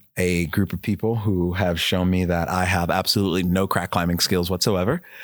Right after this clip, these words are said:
And I'm doing my best to keep up. Uh, but I will let you guys introduce yourselves individually.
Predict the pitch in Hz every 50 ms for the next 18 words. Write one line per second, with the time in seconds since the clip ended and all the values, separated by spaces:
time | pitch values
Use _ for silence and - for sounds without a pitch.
0 | - - - - 87 85 85 85 87 92 90 87 87 87 82 90 90 - - 76
1 | - 101 87 - - 113 - - - - - - - - - - - - - _
2 | 85 90 87 87 80 78 92 - - 90 95 92 92 92 95 95 - - 87 98
3 | 92 90 90 90 87 - - 95 92 90 85 92 90 - - - 90 - - 92
4 | 87 87 85 85 80 - 85 92 90 82 82 107 123 139 151 147 147 139